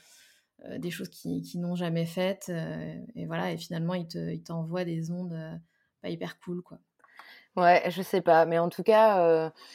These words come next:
Speaker 2: moi, c'était, heu, barrière, barrière, quoi. <laughs>
Speaker 1: Ouais,
Speaker 2: Je
Speaker 1: bah,
Speaker 2: ne
Speaker 1: c'est le
Speaker 2: veux
Speaker 1: choix
Speaker 2: pas
Speaker 1: que tu as
Speaker 2: vous
Speaker 1: fait.
Speaker 2: entendre, <laughs> je
Speaker 1: Ouais.
Speaker 2: ne veux pas vous entendre, voilà. Et heu,
Speaker 1: Choix pas simple, mais au final, ben, tu as, tu as réussi à aller au bout.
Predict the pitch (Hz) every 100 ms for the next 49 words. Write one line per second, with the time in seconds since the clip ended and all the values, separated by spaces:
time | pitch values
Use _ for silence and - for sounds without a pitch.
0 | - - 202 208 185 180 165 156 165 196
1 | 214 214 196 180 170 147 - - - _
2 | 214 262 226 226 233 - 190 311 269 214
3 | 247 262 254 277 254 247 226 220 196 208
4 | 202 320 311 262 - 208 190 220 214 208
5 | 202 190 202 214 220 220 - 170 160 -
6 | - _ - _ _ _ - 165 151 139
7 | 139 135 135 131 - - _ _ _ -
8 | - 220 208 202 196 214 220 - 185 185
9 | 180 175 196 190 202 180 165 165 160 160
10 | 165 165 165 165 160 160 170 170 160 151
11 | 156